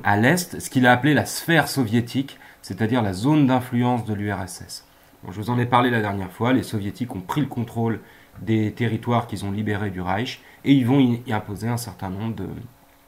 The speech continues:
de pouvoirs communistes, c'est-à-dire qu'ils vont organiser des élections truquées, ce ne sera pas des élections libres,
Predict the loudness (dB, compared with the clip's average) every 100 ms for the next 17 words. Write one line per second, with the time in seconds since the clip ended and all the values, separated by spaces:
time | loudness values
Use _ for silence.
0 | _ _ -14 -14 -18 -20 _ 0 2 6
1 | 8 8 6 6 6 6 4 0 0 0
2 | 0 2 4 4 4 4 4 2 2 0
3 | -2 -4 -8 -8 -2 0 0 -4 -2 -2
4 | -2 -4 -6 -6 -4 -4 -4